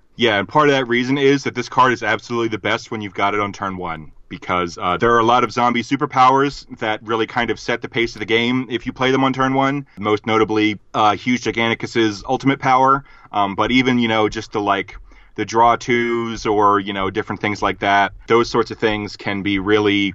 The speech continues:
uh, nasty if the zombie player gets to do 'em on turn one. Having four of 'em in your deck is a, is a big asset in that way. Speaking of that,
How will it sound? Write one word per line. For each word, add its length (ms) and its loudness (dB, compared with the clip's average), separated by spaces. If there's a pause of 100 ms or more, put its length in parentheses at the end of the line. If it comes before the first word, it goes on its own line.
(120)
uh, 220 2
nasty 640 -4 (340)
if 260 -2
the 280 -2
zombie 260 0
player 180 -4
gets 140 -6
to 60 -16
do 100 -2
'em 80 -4
on 80 -2
turn 220 -6
one. 280 -4 (100)
Having 280 -2
four 280 2
of 60 -2
'em 60 -4
in 60 -4
your 80 -4
deck 240 0
is 140 -4
a, 200 -2
is 160 -10
a 40 -10
big 220 -2
asset 380 -2 (100)
in 120 -2
that 140 0
way. 340 0
Speaking 340 0
of 80 0
that, 300 -2